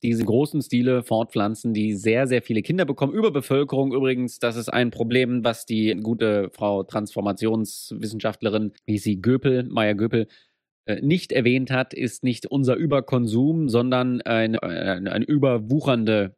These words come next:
Gesellschaft. Und das haben wir natürlich nicht in Regionen wie Europa. Im Gegenteil, hier bekommen die Männer, die Menschen,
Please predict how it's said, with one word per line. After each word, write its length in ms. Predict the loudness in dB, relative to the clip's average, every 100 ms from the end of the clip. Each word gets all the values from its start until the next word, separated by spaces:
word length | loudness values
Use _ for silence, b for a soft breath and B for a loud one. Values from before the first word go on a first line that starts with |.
| -10
Gesellschaft. 720 | -4 -2 0 0 -2 -4 -10 _ _ _ _ _
Und 360 | 0 2 2 -2
das 240 | -4 -2 0
haben 100 | 2
wir 80 |
natürlich 380 | 2 2 0 2
nicht 400 | 2 2 0 -14 -12 -2
in 400 | 0 0 -4 -8 _ _ _ _ _ -2
Regionen 460 | 2 4 4 2
wie 100 | 2
Europa. 480 | 2 2 2 2 0
Im 160 | 0 0
Gegenteil, 460 | 0 0 0 0
hier 100 | 0
bekommen 320 | 0 0 0
die 80 | 0
Männer, 180 | 0 0
die 100 | 0
Menschen, 440 | 0 -2 -4 -6